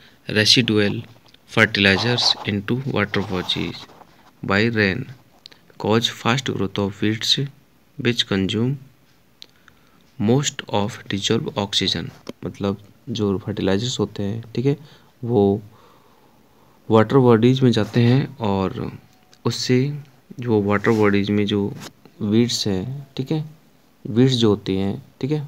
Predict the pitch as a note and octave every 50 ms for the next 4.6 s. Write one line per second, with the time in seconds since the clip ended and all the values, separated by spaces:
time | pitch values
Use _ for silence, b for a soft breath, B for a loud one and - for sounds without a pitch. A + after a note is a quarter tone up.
0 | - - G#2 G#2+ G2+ G2 G2+ G2+ F#2+ - A2 G2+ G2+ G2 G2 G2 G#2 G#2 G#2 -
1 | - - A#2+ A2 - G#2+ G#2 G2+ G2 - - - A#2 G#2+ A2 G#2+ G2+ G2 F#2+ -
2 | - - G#2 G2+ G2+ - - - G2 - - - - - G#2+ G2 F2+ G2+ G#2+ A2
3 | G#2 - E2+ - - - F2 G#2 A2+ B2 B2+ C3 - - _ B B B B B
4 | B B B B B _ - G#2 G#2 G2 F#2 -